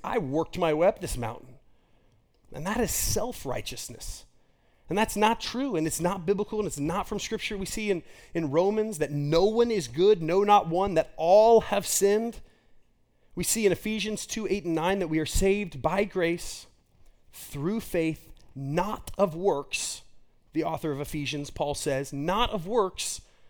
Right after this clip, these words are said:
so that no one can boast." You didn't walk yourself up the mountain. God carried you up that mountain.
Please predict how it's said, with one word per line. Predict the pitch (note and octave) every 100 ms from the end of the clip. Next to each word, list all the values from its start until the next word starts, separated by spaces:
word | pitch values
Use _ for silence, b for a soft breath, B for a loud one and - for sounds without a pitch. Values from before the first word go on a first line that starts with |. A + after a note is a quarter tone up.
| b b
so | - A3
that |
no | F3+ F#3 G#3+
one | A3+
can | A3 G3+
boast." | G#3 F#3+ - - -
You | G#3
didn't | F3 B3+ B3 C#3+
walk | F3 G#3 -
yourself | G#3 - G3+ G3+
up | -
the | E3+
mountain. | F3 G#3 - G#2 b b b b b
God | A3+ A3 -
carried | - A3+ A3 G#3+ D3
you | D3+
up | -
that | E3+ -
mountain. | E3+ -